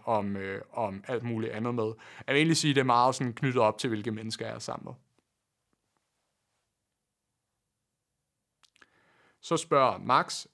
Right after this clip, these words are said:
"Er det de rigtige hundrede nioghalvfjerds mennesker, der sidder i Folketinget?" Og, øh, det vil jeg svare på på to måder. Altså,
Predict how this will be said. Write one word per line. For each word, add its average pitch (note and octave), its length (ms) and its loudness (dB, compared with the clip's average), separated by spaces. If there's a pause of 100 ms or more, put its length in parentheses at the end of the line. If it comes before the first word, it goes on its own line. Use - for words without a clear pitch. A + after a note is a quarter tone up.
(100)
"Er A#2+ 320 4
det B2 240 -4
de B2+ 80 -2
rigtige E3+ 640 0
hundrede F3 300 2
nioghalvfjerds C3+ 540 2
mennesker, C3 340 -2
der C#3 80 0
sidder B2 260 -2
i A#2 60 0
Folketinget?" A2 640 -8 (640)
Og, B2+ 300 6
øh, G#2+ 300 2 (240)
det F3 100 6
vil F3+ 60 4
jeg E3 100 6
svare C#3+ 220 4
på C#3+ 120 4
på C3 100 -6
to F#3 200 2
måder. D3 360 4 (100)
Altså, A#2+ 240 -2